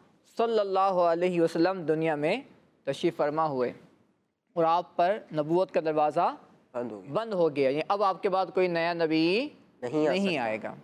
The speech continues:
Speaker 1: تو پیارے بچوں، آج کی جو، آ، اسٹوری ہے وہ حضرت آدم علیہ السلام کی پیدائش کا واقعہ ہے، اس میں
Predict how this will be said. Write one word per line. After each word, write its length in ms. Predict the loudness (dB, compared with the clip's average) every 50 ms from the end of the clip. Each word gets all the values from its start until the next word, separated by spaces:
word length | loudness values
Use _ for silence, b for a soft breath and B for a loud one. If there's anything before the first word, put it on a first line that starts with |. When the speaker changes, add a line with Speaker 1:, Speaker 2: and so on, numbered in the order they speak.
| B B B B _ -8
Speaker 1:
تو 80 | -6
پیارے 260 | -2 0 0 0 0 0
بچوں، 240 | 0 2 2 0 2
آج 360 | 2 2 4 4 2 0 -2
کی 160 | -2 0 2 4
جو، 100 | 4 4 4 2 -2 -6 -10 -16 -8 -4
آ، 240 | 0 2 2 2 2
اسٹوری 560 | 0 -2 -4 -2 0 0 0 2 2 0 0
ہے 140 | 0 -2 -6 -8 -16 _ _ _ _ _ _ _ _ _ -2
وہ 220 | 0 0 2 2
حضرت 240 | 2 2 0 2 2 0 -2 0 0
آدم 280 | 2 2 2 2 2 0
علیہ 160 | 0 0 0
السلام 380 | 0 -2 -2 -2 -4 -4 -2
کی 160 | -2 -2 -2 -2
پیدائش 500 | 0 0 0 0 2 0 0 0 -2 0
کا 120 | 0 0
واقعہ 460 | 2 2 0 0 0 -2 -2 -2 0
ہے، 120 | -2 -4 -10 -12 -18 -20 _ _ _ _ _ _ -6
اس 120 | -4 -2
میں 260 | 0 0 0 -2 -4